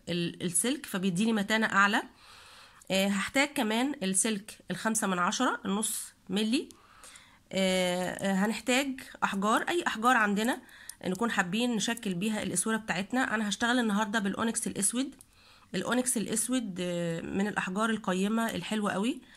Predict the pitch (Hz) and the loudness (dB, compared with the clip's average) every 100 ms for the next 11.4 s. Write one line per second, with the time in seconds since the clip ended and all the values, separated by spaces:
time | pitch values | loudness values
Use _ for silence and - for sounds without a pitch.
0 | - - - 185 214 190 226 196 175 - | -20 -12 -4 0 2 4 2 0 -2 -2
1 | 233 220 214 185 165 160 165 165 110 170 | 0 2 2 0 0 0 -2 -2 0 0
2 | 175 - - 196 - 202 - 233 202 - | 0 -4 -2 -2 0 0 0 -2 -2 -2
3 | 214 247 285 - - 185 185 185 226 214 | 0 0 0 -4 -6 0 2 2 2 2
4 | 185 208 285 - - - 160 - - 202 | 4 4 0 -2 -2 -2 0 0 0 0
5 | 226 349 - - - - - 175 175 220 | 0 -2 -6 -20 -20 -20 -4 -2 2 2
6 | 233 226 185 214 220 208 220 202 175 208 | 4 2 2 0 0 2 2 2 2 2
7 | 233 208 - 196 180 190 214 220 214 214 | 0 -2 -4 -4 -4 -2 0 2 0 0
8 | 175 170 165 160 156 - - - 165 180 | -2 -2 0 0 -2 -4 -6 -8 -6 -4
9 | 170 233 214 196 185 - 214 214 196 190 | 0 0 0 0 -2 -2 -2 -2 -2 2
10 | 220 220 196 170 180 175 175 185 202 214 | 2 2 0 -2 -2 0 0 0 0 2
11 | 196 214 240 | 0 0 -2